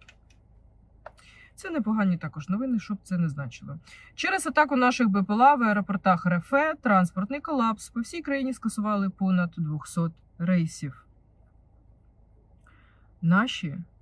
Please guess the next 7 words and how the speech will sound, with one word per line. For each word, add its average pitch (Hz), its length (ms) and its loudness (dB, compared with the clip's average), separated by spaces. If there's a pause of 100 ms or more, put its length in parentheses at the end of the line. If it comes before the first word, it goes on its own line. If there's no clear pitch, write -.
(520)
молодці. 185 640 -2 (1040)
Слава 208 600 -2
З 175 120 -6
С 170 340 -6
У. - 40 -18 (1200)
Поїхали 320 380 -2
далі. 143 340 -4